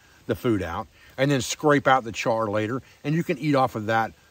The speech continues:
pan, skillet, whatever it is after the fact. It's not gonna be a problem either. You could also take it right down to the creek if you've got a sandy bank,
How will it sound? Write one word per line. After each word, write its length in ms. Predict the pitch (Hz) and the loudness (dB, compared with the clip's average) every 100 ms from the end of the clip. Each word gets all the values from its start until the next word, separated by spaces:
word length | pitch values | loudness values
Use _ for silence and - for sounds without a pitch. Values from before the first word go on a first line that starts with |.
| _ _ _ _ _ _ _ _ _ | _ _ _ _ _ _ _ _ _
pan, 340 | - 131 127 | 0 0 0
skillet, 380 | 117 - 120 117 | -4 0 0 0
whatever 300 | 117 123 113 | 0 -2 0
it 60 | 127 | 0
is 140 | 120 | -2
after 260 | 113 117 107 | -2 -6 -6
the 60 | |
fact. 340 | 95 104 98 101 | -6 -4 -4 -8
It's 140 | - | -4
not 180 | 147 123 | -2 -2
gonna 160 | 113 | -6
be 100 | 104 | -6
a 60 | 98 | -8
problem 400 | - 104 92 90 | -6 -6 -4 -8
either. 240 | 123 147 107 | -4 -4 -4
You 520 | - - - - _ | -12 -20 -20 -20 _
could 100 | 143 | 4
also 240 | 156 175 139 | 6 6 2
take 260 | - 143 | 4 2
it 80 | 123 | 0
right 260 | 120 175 170 | 2 2 4
down 200 | 147 117 | 0 0
to 60 | |
the 80 | 101 | -4
creek 380 | - 185 175 127 | -4 2 2 2
if 120 | 110 | -6
you've 100 | 127 | -2
got 140 | 127 | -2
a 40 | 107 | -2
sandy 380 | - 135 120 85 | -2 -2 -2 -4
bank, 480 | 139 160 117 110 | -2 0 0 -4